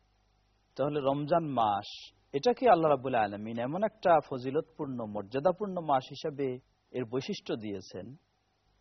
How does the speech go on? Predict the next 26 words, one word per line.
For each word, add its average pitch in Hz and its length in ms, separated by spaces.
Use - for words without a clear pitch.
তাই 147 280
আমরা 170 260
বাস্তবেও 208 680
এর 175 180
অর্থ, 180 280
এই 151 220
হাদিসের 151 420
অর্থ 185 240
আবার 175 200
এই 156 280
নয় 120 320
যে 147 100
উপর 156 220
থেকে 170 260
ফেরেশতা 147 440
আসে 143 200
ডাকবেন 131 540
এভাবে 170 320
আর 139 140
আমরা 139 220
শুনবো, 185 440
তারপর 165 300
আমরা 156 200
দৌড়াবো, 127 500
তা 269 220
নয়। 110 120